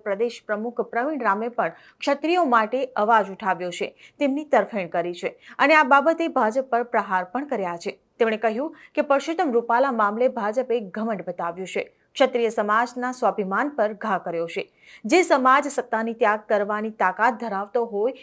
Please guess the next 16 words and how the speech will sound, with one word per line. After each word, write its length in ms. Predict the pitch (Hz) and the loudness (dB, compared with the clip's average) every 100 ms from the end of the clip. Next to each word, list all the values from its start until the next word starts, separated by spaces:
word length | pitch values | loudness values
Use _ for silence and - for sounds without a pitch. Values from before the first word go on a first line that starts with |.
| - | -6
એ 80 | 320 | -4
સમાજ 420 | 311 262 269 285 | -2 -2 -2 -4
દેશના 360 | 208 233 233 277 | -4 -6 -6 -10
હિત 260 | 220 214 | -8 -8
માટે 300 | 214 190 185 | -6 -6 -4
સત્તા 340 | 240 196 - 208 | -4 -6 -8 -12
જૂટવી 420 | 214 175 190 190 | -10 -12 -10 -12
પણ 260 | - 254 240 | -4 -2 -2
શકે 340 | 208 175 175 | -6 -8 -8
છે. 220 | 170 - _ _ 190 | -8 -8 _ _ -2
વધુમાં 340 | 208 220 208 | 0 0 -2
તેમણે 200 | 196 180 | -4 -6
શું 200 | - 269 | -6 -4
કહ્યું, 340 | 247 240 330 - | -4 -4 -10 -10
તે 100 | 226 | -8
સાંભળો. 360 | 196 165 156 160 | -8 -8 -12 -16